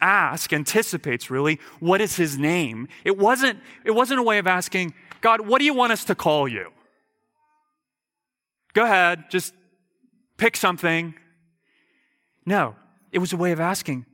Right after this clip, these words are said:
"Lord, who are you? Who are you? Who,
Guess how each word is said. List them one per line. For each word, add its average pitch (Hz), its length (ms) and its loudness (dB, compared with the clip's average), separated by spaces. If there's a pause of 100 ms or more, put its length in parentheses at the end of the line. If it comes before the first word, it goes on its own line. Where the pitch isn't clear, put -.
"Lord, 135 520 -10 (720)
who - 420 -14 (180)
are 120 380 -16
you? - 300 -20 (2250)
Who 190 200 -10
are 196 180 -6
you? - 240 -12 (800)
Who, 185 160 -6